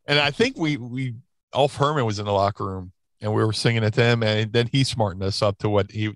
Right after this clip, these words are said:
they were saying. And then eventually, I think, uh, Ulf Herman, uh, went off to become their bodyguards. He, he was touring with, uh, Rammstein for a little bit.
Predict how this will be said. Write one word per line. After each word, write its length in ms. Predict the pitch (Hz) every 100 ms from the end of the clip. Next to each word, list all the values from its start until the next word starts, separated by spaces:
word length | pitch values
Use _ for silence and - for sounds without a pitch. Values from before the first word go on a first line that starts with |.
| -
they 160 | 98 98
were 160 | 98
saying. 400 | - 104 98 98 _ _ _ _ _ _ -
And 120 | 113
then 80 | 117
eventually, 420 | 110 127 - 113
I 60 | 101
think, 280 | - 107 101
uh, 160 | 98 110
Ulf 200 | 107 -
Herman, 500 | 113 117 95 95 - _ _ _
uh, 300 | 98 92 92
went 260 | 95 98 104
off 300 | 101 104 -
to 200 | 101 92
become 340 | 90 92 104 98
their 120 | 92
bodyguards. 760 | 87 98 101 85 82 85 - _
He, 220 | 104 98 -
he 140 | 101
was 220 | 98 95
touring 400 | - 104 107 107
with, 200 | 92 85 _ _ _ _ _ -
uh, 420 | 87 90 - - 120 117 _ _ - - _ _ 104
Rammstein 540 | 95 - 90 87 90
for 120 | -
a 40 | 92
little 240 | 87 87
bit. 180 | 87